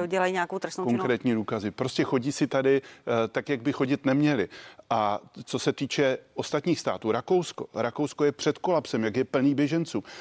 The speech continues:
Speaker 2: My máme azylové, azylové, eh, domy máme plné, my už je taky nemáme kam dávat. A vláda teď jako udělala na deset dní nějakou akci a říká si, že to je jako v pořádku. To není v pořádku. My, my tomu prostě musíme čelit. A ještě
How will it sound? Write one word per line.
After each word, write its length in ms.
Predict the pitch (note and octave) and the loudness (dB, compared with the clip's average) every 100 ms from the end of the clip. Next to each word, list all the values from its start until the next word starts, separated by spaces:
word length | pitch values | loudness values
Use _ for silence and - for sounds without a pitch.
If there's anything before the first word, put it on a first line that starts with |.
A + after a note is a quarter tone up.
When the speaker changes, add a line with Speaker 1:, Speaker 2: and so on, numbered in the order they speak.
| - | -2
Speaker 2:
My 120 | C3 | 2
máme 240 | B2+ C#3+ D3 | 2 2 2
azylové, 760 | C#3 C3 C#3+ C#3+ C#3+ C#3 C#3+ - | 0 2 2 4 4 4 2 -2
azylové, 640 | B2 C#3+ C#3 C3+ C#3 C3+ - - - A#2+ A#2+ | 0 2 2 4 4 2 -2 -16 -2 2 2
eh, 40 | |
domy 300 | A2+ C3 D3 | 4 4 4
máme 300 | D3 C3+ C#3 | 4 4 2
plné, 360 | C3 D#3 E3 C#3 | 0 0 2 4
my 120 | A#2 | 2
už 120 | A2+ | 2
je 60 | C3+ | -2
taky 220 | C3 - | -2 2
nemáme 360 | E3+ C#3+ B2 A2+ | 2 4 2 2
kam 200 | C3+ A#2 | 0 2
dávat. 320 | A2+ G#2 F#2 - - - | 2 2 0 -8 -20 -4
A 80 | C3 | -2
vláda 400 | B2 B2+ C#3+ D#3 | 2 2 2 0
teď 280 | - D3 - | 0 0 0
jako 220 | C#3 D#3+ | -2 0
udělala 360 | C3+ C3+ C#3+ D3 | 2 4 4 4
na 120 | B2+ | 2
deset 260 | C3+ - | 2 0
dní 180 | D3 D3+ | 0 4
nějakou 360 | C#3+ D3 C#3+ A2 | 4 4 2 0
akci 460 | F#2+ - D3 E3+ | 0 0 2 2
a 100 | - | 0
říká 320 | A#2 C3 D#3 D3+ | -2 0 0 0
si, 240 | - D3+ - - - | 2 0 0 -16 -4
že 160 | B2+ | 0
to 200 | C#3+ - | 0 4
je 80 | C#3+ | 4
jako 200 | C#3+ C#3 | 4 2
v 60 | C3+ | -2
pořádku. 480 | C#3 B2 A2+ - A2+ | 0 2 0 -2 -2
To 120 | D3+ | 2
není 200 | D#3+ F3+ | 4 4
v 60 | - | 0
pořádku. 500 | C3 A#2 F#2+ - G#2 | 0 2 0 -2 -6
My, 300 | G2+ A2+ C3+ A#2 | -2 0 0 2
my 120 | C3+ | 2
tomu 200 | - E3 | 4 0
prostě 380 | C3+ C3 - D3+ - - - | 0 -2 0 0 -2 -12 0
musíme 380 | D3 - F#3 | 0 2 0
čelit. 440 | D#3 B2 A2 D3+ - | 0 0 2 0 -2
A 80 | - | -2
ještě 300 | A#2 - D3+ | -2 2 0